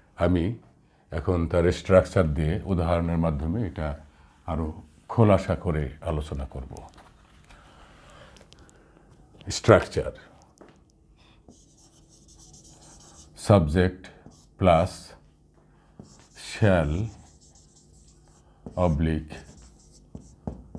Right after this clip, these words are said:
উইল plus ভি ওয়ান প্লাস এক্সটেনশন। প্রিয় দর্শক,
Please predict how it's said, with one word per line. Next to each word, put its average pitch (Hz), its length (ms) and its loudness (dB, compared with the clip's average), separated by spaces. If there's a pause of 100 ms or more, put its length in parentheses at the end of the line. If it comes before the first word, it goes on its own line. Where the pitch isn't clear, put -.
(300)
উইল 87 500 2 (1000)
plus 80 540 0 (520)
ভি 82 200 0
ওয়ান 73 640 -4 (1000)
প্লাস 80 640 -4 (340)
এক্সটেনশন। - 760 -4 (2500)
প্রিয় 135 220 12
দর্শক, 120 500 4